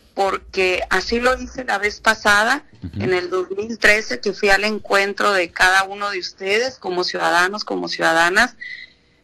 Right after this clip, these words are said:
Speaker 1: Me comprometí a lo que sabía que podía hacer y hoy lo estoy haciendo en ese sentido y de esa forma, porque no se vale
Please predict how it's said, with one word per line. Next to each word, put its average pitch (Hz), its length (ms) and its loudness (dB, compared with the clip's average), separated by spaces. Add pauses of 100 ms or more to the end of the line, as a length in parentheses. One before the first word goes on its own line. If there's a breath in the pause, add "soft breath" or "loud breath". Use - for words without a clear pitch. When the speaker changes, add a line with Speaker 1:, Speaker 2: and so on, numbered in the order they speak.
Speaker 1:
Me 214 180 2
comprometí 208 640 2
a 233 80 6
lo 269 140 -2
que - 100 -6
sabía 214 460 2
que 226 100 -4
podía 190 380 -2
hacer 233 400 0 (340 loud breath)
y 202 160 0
hoy 214 140 4
lo 226 100 4
estoy 208 320 0
haciendo 190 580 -2 (280 soft breath)
en 196 200 2
ese 233 300 2
sentido 214 480 0
y 214 60 2
de 196 100 4
esa 190 240 0
forma, 175 460 -2
porque 185 280 0
no 240 160 4
se 254 200 2
vale 196 420 0